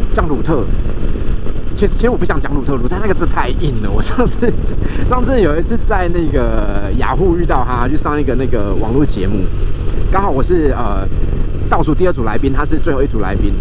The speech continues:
然后我们就是，哎，快速的打个照面，因为马上就换他了嘛，啊，我结束，我要先回去了。然后我就下意识跟他说，“哎，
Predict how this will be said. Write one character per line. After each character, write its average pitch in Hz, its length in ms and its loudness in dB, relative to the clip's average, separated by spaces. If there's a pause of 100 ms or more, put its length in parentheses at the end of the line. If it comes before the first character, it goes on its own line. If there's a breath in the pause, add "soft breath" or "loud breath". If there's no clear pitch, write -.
(160)
然 127 80 2
后 151 300 0
我 127 80 0
们 135 120 0
就 175 120 2
是， 175 160 2
哎， - 80 2 (120)
快 - 200 0
速 208 100 2
的 190 60 2
打 123 160 0
个 147 60 0
照 160 140 0
面， 160 120 0
因 175 60 -2
为 - 60 2
马 113 120 0
上 120 100 0
就 - 80 2
换 135 180 -2
他 120 140 -2
了 113 60 -2
嘛， 107 100 0
啊， 135 80 0
我 143 160 2
结 117 160 -2
束， 139 140 2
我 113 80 0
要 113 60 0
先 135 120 2
回 123 100 0
去 117 180 2
了。 - 60 0 (1300 loud breath)
然 - 40 -2
后 196 60 2
我 196 60 4
就 208 60 2
下 196 180 -2
意 180 60 0
识 175 80 -4
跟 180 100 -2
他 170 80 0
说 170 280 0 (100)
，“哎， 262 100 0